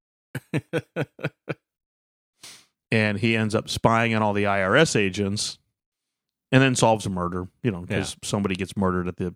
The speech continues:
Speaker 2: at the journalist convention. And, uh, he ends up spying on the I R S agents and then has enough to black-, to re-blackmail them into forgetting about his non-payment of any taxes <laughs> and just, uh,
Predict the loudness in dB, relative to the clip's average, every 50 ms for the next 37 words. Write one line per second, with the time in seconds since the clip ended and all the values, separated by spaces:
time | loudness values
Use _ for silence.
0 | -10 -12 -12 -10 -8 -8 -6 -6 -6 -6 -8 -10 -10 -10 -8 -8 -10 -10 -12 -14
1 | _ _ _ _ _ _ _ _ _ _ _ _ _ _ _ -4 -2 0 0 0
2 | 0 -2 -4 -6 -8 -8 -6 -4 -2 -2 -2 -2 -2 -6 -8 -6 -2 2 2 2
3 | 2 2 0 -2 -2 -2 -2 -4 -4 -4 -2 -2 0 0 0 2 2 2 2 2
4 | 2 0 0 2 0 0 0 0 -4 -8 -10 -10 -6 -6 -4 -4 -4 -4 -4 -4
5 | -4 -4 -4 -4 -4 -4 -6 -6 -2 0 0 0 0 -2 -4 -8 -8 -10 -8 -4
6 | -4 -4 -4 -4 _ _ _ -2 0 2 2 4 2 2 2 2 2 2 0 0
7 | 0 0 0 0 0 2 4 4 4 4 2 0 0 -2 -2 -4 -4 -4 -4 -4
8 | -4 -4 -6 _ _ _ _ _ _ _ _ _ _ _ _ _ _ -4 -2 0
9 | 2 4 4 4 4 2 -2 0 0 0 0 -2 -2 -4 -4 -4 -4 -6 -10 -14
10 | -16 _ _ _ -14 -8 -4 0 0 0 0 0 0 -2 -2 -2 -2 -2 -2 -4
11 | -6 -8 -8 -8 -8 -6 -6 -6 -6 -6 0 4 4 4 4 4 0 4 4 4
12 | 4 4 4 2 2 2 2 2 2